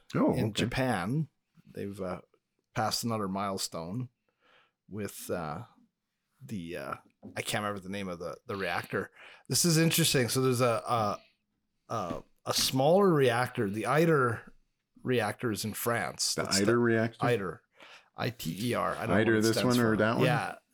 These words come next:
Speaker 2: but that's the big fusion reactor, um, prototype that they're working on. But there's a smaller one in Japan. And I guess back before they started building either of them, there was sort of, it's almost like it was the Olympics, you know,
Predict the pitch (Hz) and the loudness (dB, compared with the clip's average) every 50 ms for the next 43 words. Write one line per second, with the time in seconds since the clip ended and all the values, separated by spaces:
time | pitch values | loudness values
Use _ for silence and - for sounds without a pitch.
0 | - - - - - 127 135 135 147 - - - 147 131 120 123 127 127 120 107 | -20 -18 -10 -8 -4 0 0 0 2 0 0 0 0 0 2 2 2 2 0 -2
1 | - - 120 120 120 107 107 110 107 104 101 98 98 98 - - - 101 98 98 | -2 -2 0 0 0 0 0 -2 -2 -2 -4 -4 -6 -6 -8 -6 -6 -6 -6 -8
2 | - _ _ _ - - - _ _ _ _ _ - 98 101 101 98 95 92 92 | -12 _ _ _ -20 -20 -20 _ _ _ _ _ -4 -2 0 0 0 0 -2 -4
3 | 87 85 82 - - _ _ _ - - _ - - 165 151 131 123 107 - 120 | -6 -8 -10 -14 -18 _ _ _ -20 -20 _ 0 2 2 4 4 2 0 -2 -2
4 | 110 98 - 113 - 123 104 - 101 95 101 110 - - 107 78 69 80 101 120 | -4 -4 -6 -4 -4 -4 -4 -2 -4 -4 -4 -4 -4 -4 -6 -6 -6 -6 -6 -4
5 | 117 113 123 - - - 143 143 160 185 208 196 160 139 135 127 117 101 107 92 | -2 -2 0 0 0 2 2 2 4 4 4 4 4 4 4 2 0 0 -2 -4
6 | - - 131 120 95 80 82 95 104 - _ _ _ _ _ _ _ _ _ _ | -2 -4 -4 -4 -4 -6 -10 -12 -14 -16 _ _ _ _ _ _ _ _ _ _
7 | _ _ _ _ _ - - 117 120 127 127 135 131 - - - - - - - | _ _ _ _ _ -10 -4 -2 0 0 2 2 2 0 -2 -2 -4 -10 -18 -20
8 | - - _ _ _ _ - 127 127 131 143 151 147 151 151 147 139 107 131 123 | -20 -20 _ _ _ _ -14 -14 -10 -4 -2 0 0 0 0 -2 0 2 2 0
9 | 113 104 - - 127 120 107 104 107 117 117 123 120 110 107 98 80 - _ _ | 0 0 0 0 0 0 0 0 0 2 2 2 0 -2 -4 -6 -8 -12 _ _
10 | - 170 202 214 185 135 113 98 90 85 90 85 85 92 101 107 101 95 - - | 0 0 2 4 2 2 2 0 -4 -6 -8 -8 -8 -6 -6 -6 -4 -4 -2 -2
11 | 123 104 98 92 85 - - - - - 170 170 165 160 131 - 139 123 117 120 | -2 -2 -4 -6 -8 -10 -12 -10 0 4 4 6 6 4 4 2 0 0 0 -2
12 | 110 - - 117 107 104 120 123 120 120 107 - - - - - 123 107 113 117 | -2 -2 -2 -2 -2 0 0 0 0 -2 -4 -6 -6 -8 -8 -6 -4 -4 -4 -4
13 | 117 | -6